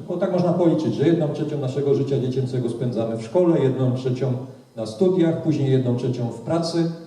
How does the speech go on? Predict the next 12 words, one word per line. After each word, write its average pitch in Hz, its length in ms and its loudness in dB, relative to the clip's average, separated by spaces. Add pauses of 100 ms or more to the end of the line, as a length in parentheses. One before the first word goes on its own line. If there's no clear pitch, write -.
(220)
Cały 180 220 4
czas 175 120 2
w - 60 -4
pozycji 156 360 -2
siedzącej, 180 480 -2
a 151 60 0
nasze 180 240 -2
organizmy 151 380 0
do 135 80 4
tego 131 220 0
nie 139 120 2
są 143 260 -2